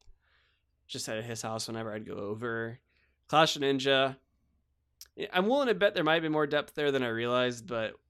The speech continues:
I don't think it was that crazy. But still, yeah, the third dimension is just kinda weird. And then I don't know if we have a name for this, but also played a lot of, like, Ultimate Ninja Storms, where it's just, like, an open environment, like, free roam fighting games almost. They just kinda run around in.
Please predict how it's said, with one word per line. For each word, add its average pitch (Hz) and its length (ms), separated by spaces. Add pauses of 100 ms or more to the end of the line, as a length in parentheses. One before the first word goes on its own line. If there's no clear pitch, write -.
(160)
I 139 60
don't 147 100
think 156 120
it 123 40
was 117 100
that 113 240
crazy. 139 340
But 135 140
still, 117 240
yeah, 110 120
the 113 60
third 160 180
dimension 143 400
is 131 100
just 127 180
kinda 120 240
weird. 117 380
And 120 140
then 117 300 (580)
I 151 60
don't 196 120
know 214 140
if 190 120
we 185 80
have 143 80
a 123 40
name 127 240
for 165 120
this, 165 220
but - 160
also 123 360
played 127 260
a 117 80
lot 113 280
of, 120 140
like, 107 400 (340)
Ultimate 120 260
Ninja 117 220
Storms, 127 360
where 127 80
it's 120 80
just, - 140
like, 127 100
an 127 120
open 120 680
environment, 117 680
like, 110 160
free 120 280
roam 123 500
fighting 139 300
games 135 260
almost. 143 320
They 113 80
just - 160
kinda 120 160
run 117 140
around 113 360
in. 143 220